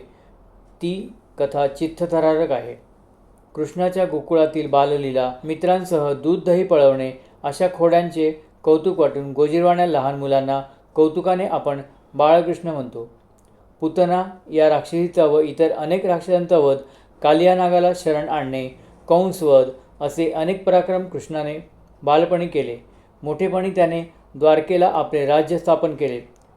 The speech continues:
पांडवांना पदोपदी मदत केली आणि कौरव पांडवांचे युद्ध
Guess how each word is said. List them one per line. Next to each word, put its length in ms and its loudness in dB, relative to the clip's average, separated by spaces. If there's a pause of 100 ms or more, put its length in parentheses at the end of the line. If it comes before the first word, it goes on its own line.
(120)
पांडवांना 580 0
पदोपदी 560 0
मदत 400 0
केली 240 -2 (380)
आणि 220 -6
कौरव 380 2
पांडवांचे 480 -2
युद्ध 300 0